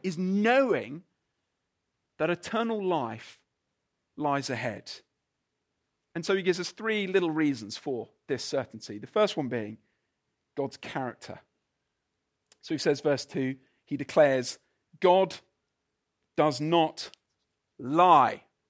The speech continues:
I don't know about you, but that sounds like a really weird thing to write. I mean, who of us worries that God might lie? But it wasn't so obvious, actually, for the people Paul was writing to.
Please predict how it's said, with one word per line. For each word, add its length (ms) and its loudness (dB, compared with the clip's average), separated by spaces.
I 40 -2
don't 60 -2
know 60 2
about 80 -2
you, 100 -2
but 80 -2
that 240 -8
sounds 160 -10
like 120 -16
a 60 -12
really 320 -4
weird 360 -4
thing 180 -8
to 120 -10
write. 280 -4
I 40 -12
mean, 100 -4
who 140 4
of 80 0
us 180 -6
worries 420 2
that 120 -8
God 220 -4
might 240 -6
lie? 500 -4
But 120 2
it 40 4
wasn't 340 -2
so 200 0
obvious, 280 -4
actually, 360 -8
for 420 -4
the 60 -10
people 300 -6
Paul 220 -8
was 140 -8
writing 380 -4
to. 280 -12